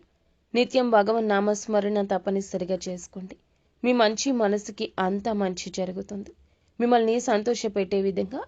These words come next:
ఎదుటి వారి యొక్క తత్వం కూడా, ఎదుటి వారి యొక్క ఆలోచనలు కూడా ఈ రోజున ఉండబోతున్నాయి.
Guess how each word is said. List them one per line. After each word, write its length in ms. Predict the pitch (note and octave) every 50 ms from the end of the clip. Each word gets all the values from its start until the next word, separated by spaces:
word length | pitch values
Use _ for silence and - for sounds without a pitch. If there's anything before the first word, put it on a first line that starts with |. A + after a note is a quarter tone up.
| - -
ఎదుటి 380 | G3+ G#3+ G#3+ G3+ B3 B3+ A#3+ A#3+
వారి 240 | G#3+ G#3+ G3 G3 G3
యొక్క 240 | G3 G3 F3+ -
తత్వం 440 | F#3+ F3 F#3+ F#3 F3+ - F#3+ F#3 G3
కూడా, 280 | F#3+ - G3 G3 D4 G#4 - _ _ _ _ _ _ -
ఎదుటి 380 | B3 A#3+ A#3+ G#3 C#4 B3 C#4+ C#4+
వారి 240 | A#3+ A3+ G#3 G3+ G#3
యొక్క 320 | G#3 G3 G3 - G3 F#3 - -
ఆలోచనలు 640 | F3+ F3+ F#3 F#3+ G3+ G#3 G3+ - - G3+ G3 F#3+ F#3+
కూడా 280 | F3+ - G3 F#3 - - - _ _ - - - -
ఈ 120 | A#3+ B3 B3+
రోజున 500 | A#3 A3+ G#3 G3+ G3 G#3+ A3 G#3 G3+ G3+ G#3 -
ఉండబోతున్నాయి. 720 | G#3 F#3+ F#3+ F#3+ F3+ F3 F#3 F3+ F3+ - F#3+ G3 F#3+ -